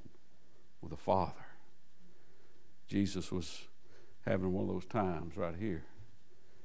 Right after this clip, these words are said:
He had to go be alone with the Father. Verse thirty-nine, it begins with the Lord Jesus falling on his face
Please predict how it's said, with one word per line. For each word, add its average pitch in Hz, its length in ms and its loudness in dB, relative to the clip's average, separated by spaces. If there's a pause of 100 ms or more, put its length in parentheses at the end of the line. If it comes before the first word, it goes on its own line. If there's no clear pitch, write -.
(160)
He - 60 -2
had - 80 0
to 95 60 -4
go 92 100 0
be 87 120 0
alone 87 480 2 (960)
with - 100 -2
the 160 60 -2
Father. 85 420 4 (4000)
Verse 190 240 12
thirty-nine, 214 600 12
it 185 120 12
begins 190 420 12
with 185 120 12
the 185 60 12
Lord 208 300 12
Jesus 202 540 12 (200)
falling 285 840 12
on 247 340 12
his 208 400 12 (160)
face 170 800 12